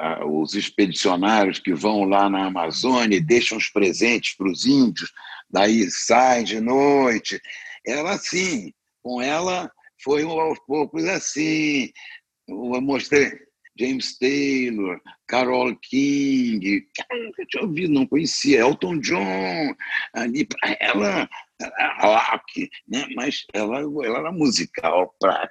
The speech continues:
cacete, né? E, então, assim foi, eu fui mostrando músicas pra ela. Quando havia alguma dúvida,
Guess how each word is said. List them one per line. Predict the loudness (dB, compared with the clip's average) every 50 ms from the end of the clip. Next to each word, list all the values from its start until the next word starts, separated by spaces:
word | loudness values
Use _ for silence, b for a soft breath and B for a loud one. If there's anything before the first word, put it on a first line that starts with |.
| _ -2
cacete, | -2 -2 -2 -4 -4 -6 -8 0 2 4 6 6 6 6 4 2 2 0 -4 -4 -2 -2
né? | -2 -2 -2 -2 -4 B B B B B B B B B B B -8 -4
E, | -4 -2 0 0 0 0 0 0 -2 -2 -2 -4 -8 -12 _ _ _ _ _ _ _ _
então, | -8 -6 -4 -2 0 0 2 2 2 0 0 -2 b b b b _ _
assim | -2 -2 -2 -2 -2 -4 -6 -4 -4 -4
foi, | -4 0 2 4 4 6 6
eu | 4 2
fui | -2 -2 0 2 2
mostrando | 2 2 2 0 0 0 -2 -4 -2 0 0 0 0 0 -2 -2 -2
músicas | -2 -2 0 0 0 -2 -2 -2 -4 -4 -4 -4
pra | -4 -2 0 0 2
ela. | 2 2 2 2 0 0 -2 B B B B B B B B _ _
Quando | -4 -2 -2 0 0 2
havia | 2 2 2 2 2 4 4 6 6
alguma | 6 4 2 2 2 2 2 2 2 0 -2
dúvida, | -2 2 6 6 8 8 6 4 2 0 -2 -2 -2 0 -2 -2 -2 -2 -4 -8